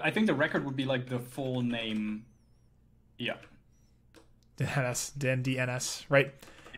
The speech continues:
Speaker 2: And the
Speaker 1: Yep,
Speaker 2: zone
Speaker 1: yep.
Speaker 2: would be opensnack dot org. Okay.
Speaker 1: Um, yeah, I think, so I know that if, I don't know if this is Cloudflare, but if it is Cloudflare, oh yeah, it is, uh, the provider is. Um, I think the zones actually have an I D.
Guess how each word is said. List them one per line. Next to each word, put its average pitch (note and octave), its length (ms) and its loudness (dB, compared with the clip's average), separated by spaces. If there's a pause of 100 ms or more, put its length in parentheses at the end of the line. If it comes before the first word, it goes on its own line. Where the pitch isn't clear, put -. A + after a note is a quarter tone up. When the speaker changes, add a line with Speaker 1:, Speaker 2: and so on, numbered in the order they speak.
Speaker 2:
And C#3+ 180 6
the C#3 60 6
Speaker 1:
Yep, C#3 80 6
Speaker 2:
zone D3 140 8
Speaker 1:
yep. C#3+ 60 6
Speaker 2:
would C3+ 100 4
be C3+ 200 6
opensnack C3 960 -4
dot - 180 -10
org. - 220 -10 (1080)
Okay. B2+ 300 6
Speaker 1:
Um, C3 240 4
yeah, D#3+ 160 8
I E3 240 -2
think, A3 280 0
so F#3 240 4
I E3 100 4
know F3+ 200 4
that G#3+ 260 0
if, D#3+ 200 -2 (160)
I D#3 80 2
don't G3 120 4
know G#3 80 6
if - 80 0
this D3+ 140 0
is C3+ 80 -4
Cloudflare, E3 640 -2
but - 160 2
if D3 100 -4
it E3 100 -4
is F3+ 120 0
Cloudflare, C3+ 680 0 (500)
oh D3+ 40 0
yeah, D3 100 0
it C3+ 100 -4
is, - 340 -8
uh, A#2 160 -4
the A2+ 160 -8
provider A2+ 340 -4
is. G#2+ 200 -8 (340)
Um, - 200 4
I D3+ 120 2
think G#3 160 4
the A#3+ 80 6
zones D3+ 300 4
actually C#3+ 220 0
have B2+ 120 2
an C3 60 2
I A2+ 100 0
D. B2+ 320 -6